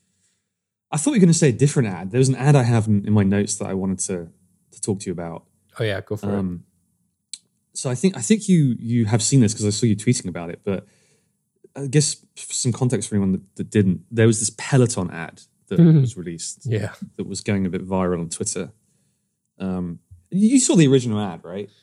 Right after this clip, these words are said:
Speaker 2: Yeah, yeah.
Speaker 1: Do you, can you,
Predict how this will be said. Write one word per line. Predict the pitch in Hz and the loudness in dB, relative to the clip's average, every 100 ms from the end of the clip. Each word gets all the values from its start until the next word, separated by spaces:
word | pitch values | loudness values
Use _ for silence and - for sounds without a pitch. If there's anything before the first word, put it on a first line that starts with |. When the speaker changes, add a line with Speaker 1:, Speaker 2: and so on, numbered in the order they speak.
| _ | _
Speaker 2:
Yeah, | 127 123 110 101 - - | 0 2 2 0 -4 -8
yeah. | 90 104 - 120 _ _ _ _ _ _ _ _ _ | -6 -4 -4 -8 _ _ _ _ _ _ _ _ _
Speaker 1:
Do | - | -6
you, | 196 | -2
can | - | 2
you, | 226 | 2